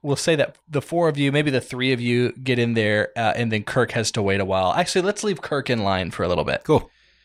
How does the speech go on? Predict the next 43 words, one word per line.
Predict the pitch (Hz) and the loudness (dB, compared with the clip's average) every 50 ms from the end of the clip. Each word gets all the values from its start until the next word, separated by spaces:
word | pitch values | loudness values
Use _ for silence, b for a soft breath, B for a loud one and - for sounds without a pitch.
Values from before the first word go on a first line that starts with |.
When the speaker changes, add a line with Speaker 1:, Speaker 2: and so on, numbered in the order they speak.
| b b b b b b b | b b b b b b b
Speaker 1:
Uh, | 120 120 113 104 92 - | -4 0 0 2 2 0
because | 117 127 120 - 131 120 113 - | -2 -4 -4 0 0 2 2 2
she's | - - - 127 123 120 117 120 | 0 0 2 2 2 0 0 0
not | 131 127 120 113 - - | 0 2 2 0 0 -2
able | 127 127 117 110 110 107 | -2 -2 0 0 0 0
to | - - 113 107 | 0 0 0 2
walk | 104 101 101 98 - - | 2 2 2 2 0 -4
through. | - 101 92 87 | -4 -2 0 0
As | 80 104 117 | 0 2 2
much | 117 110 - | 0 0 0
as | 117 - | 0 0
she | - - 113 | 0 0 -2
can | - 113 117 | -2 -2 -2
say | - - 131 113 110 | -2 0 2 2 2
that | 104 - - | 2 0 -2
she's | - 117 104 101 | -2 -2 -2 -2
a | 101 | -2
good | 104 95 - | -4 -4 -4
friend | - 131 127 123 | -2 -2 0 0
of | 120 117 | 0 0
yours, | 120 113 107 107 107 110 - - b b b b b b b b b - | 0 0 2 2 0 -2 -4 -8 b b b b b b b b b -6
uh, | 107 98 | -4 -2
she | - - 135 | 0 0 0
is | 120 110 127 | 0 -2 0
not | 147 147 135 123 | 0 2 2 2
a | 110 | 0
scribe | - - - 127 117 113 101 | -2 -2 0 0 2 2 0
and | 104 104 | -2 -4
cannot | - - 120 113 117 113 - - | -4 -2 0 0 0 0 0 -2
prove | - - 120 110 95 87 110 120 | -4 -4 0 0 0 0 0 -2
that | - - | -2 -2
she | - - 117 | -2 0 0
has | 110 104 101 | 0 0 0
an | 98 98 | 0 -2
invitation, | 78 110 107 107 101 - - 95 90 - - - 95 87 95 - _ _ _ _ _ _ _ _ _ - | 0 0 0 0 -2 -2 0 0 0 2 0 0 0 -4 -6 -10 _ _ _ _ _ _ _ _ _ -14
uh, | 110 104 95 92 85 78 - - _ _ _ - | -6 -2 0 2 2 2 0 -2 _ _ _ -6
to | - 123 | -4 -4
be | 107 104 104 101 | -2 0 2 2
a | 98 | 2
part | 92 - - - 98 85 | 0 -2 -4 -2 0 0
of | 80 - | -2 -2
the | 113 | -4
tournament. | - - - 80 78 73 - - - - | -4 -2 -2 -2 -4 -4 -8 -10 -12 -16